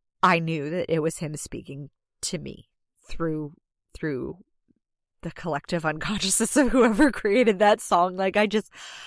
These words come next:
I knew it felt so clear. And as soon as I'm running past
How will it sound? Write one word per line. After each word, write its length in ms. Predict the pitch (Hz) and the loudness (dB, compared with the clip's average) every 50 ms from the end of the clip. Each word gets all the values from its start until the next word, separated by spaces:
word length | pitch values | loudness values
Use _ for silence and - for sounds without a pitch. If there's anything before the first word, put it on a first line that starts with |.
| - - - | -16 -2 0
I 140 | - 208 202 | 2 2 2
knew 320 | 185 185 202 220 196 190 | 2 0 0 0 2 2
it 180 | 190 - - - | 0 0 -2 0
felt 300 | - 220 190 170 - _ _ _ | 2 2 2 2 0 _ _ _
so 480 | - - - - - - - 240 240 233 | -12 -10 -8 -8 -4 0 2 2 2 2
clear. 340 | - - 208 170 151 143 - _ _ _ _ _ _ | 0 -4 -4 -4 -4 -4 -8 _ _ _ _ _ _
And 120 | - 208 202 | 2 2 2
as 100 | 196 - | 2 2
soon 300 | - - - 277 233 254 | 0 0 0 0 0 0
as 140 | 262 247 | 0 2
I'm 180 | 262 220 202 190 | 0 0 0 0
running 320 | 190 185 175 180 170 185 | 0 0 0 0 -4 -6
past 580 | - - - 156 - - 277 - - - - - | -8 -4 0 0 2 2 0 -2 -6 -10 -14 -16